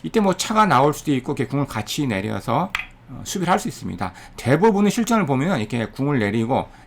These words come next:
차가 같이 올라와서 이렇게 따라 붙습니다. 그러면 일단 차 올라서고 같이 올라섰을 때 쭉 빠져서 양차 합세. 그러면 지키려고 이제 가겠죠.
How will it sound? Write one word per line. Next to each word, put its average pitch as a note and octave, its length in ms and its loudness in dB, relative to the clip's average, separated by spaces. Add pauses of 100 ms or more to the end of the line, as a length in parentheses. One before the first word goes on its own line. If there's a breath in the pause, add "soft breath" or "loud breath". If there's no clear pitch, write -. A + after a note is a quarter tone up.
차가 E3+ 220 -8
같이 C3 220 0
올라와서 G#2 480 0
이렇게 F2+ 280 -10 (1000 loud breath)
따라 F3+ 220 4
붙습니다. G2 480 -8 (140)
그러면 C#3 240 -2
일단 D3 260 -2
차 D#3+ 160 -4
올라서고 A#2+ 800 -2 (360 loud breath)
같이 A#2 320 -6
올라섰을 A2 600 -4
때 - 140 -8
쭉 - 240 -10
빠져서 E3 440 2
양차 A2 360 -4
합세. E3 500 -6 (400 loud breath)
그러면 F#3+ 200 0
지키려고 F#3 320 2
이제 E3 240 -4
가겠죠. G#2+ 500 -4